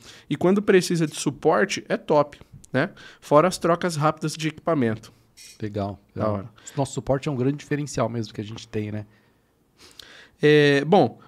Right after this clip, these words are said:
Speaker 1: o João Vitor Bernardes mandou aqui, ó. É, "Eu fico triste."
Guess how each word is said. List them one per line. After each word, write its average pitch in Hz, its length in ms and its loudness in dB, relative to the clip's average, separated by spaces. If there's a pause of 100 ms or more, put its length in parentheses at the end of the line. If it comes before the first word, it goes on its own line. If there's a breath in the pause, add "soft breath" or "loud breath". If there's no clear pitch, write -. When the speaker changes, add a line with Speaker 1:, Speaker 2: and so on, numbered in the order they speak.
(120 soft breath)
Speaker 1:
o 156 340 8
João 170 400 6
Vitor 180 560 6
Bernardes 123 800 6
mandou 127 320 2
aqui, 139 320 0
ó. 110 160 4 (640 loud breath)
É, 120 640 8
"Eu 247 120 10
fico 269 300 0
triste." - 760 2